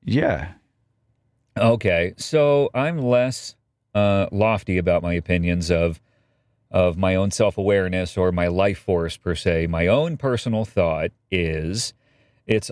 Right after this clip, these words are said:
Speaker 2: all just kind of electrical signals that are created within my organic body, and all of that just stops when I die.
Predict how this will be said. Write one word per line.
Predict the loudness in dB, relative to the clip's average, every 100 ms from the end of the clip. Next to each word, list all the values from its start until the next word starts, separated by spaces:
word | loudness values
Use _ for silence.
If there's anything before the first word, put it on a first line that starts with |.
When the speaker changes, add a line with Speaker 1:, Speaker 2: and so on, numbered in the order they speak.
| 0
Speaker 2:
all | 2 2 -2
just | -2 -4 -4 -8
kind | -2 0 2 2
of | 0 -2 -12 _ _ _ _ _ -2
electrical | 0 0 -2 -4 -2 -4
signals | -2 -4 -2 -4 -2
that | -2 -2
are | -4
created | -4 0 2 2 0
within | 0 -2 0 0 2
my | 0 2
organic | 2 0 -2 -2 -4 -2
body, | -2 -2 -6 -10 -14 _ _ -2
and | 0
all | 2 0
of | 0
that | -2 -2
just | -4 -6
stops | -4 -2 -2 -8 -8
when | -6
I | -4
die. | -4 -6 -8 -12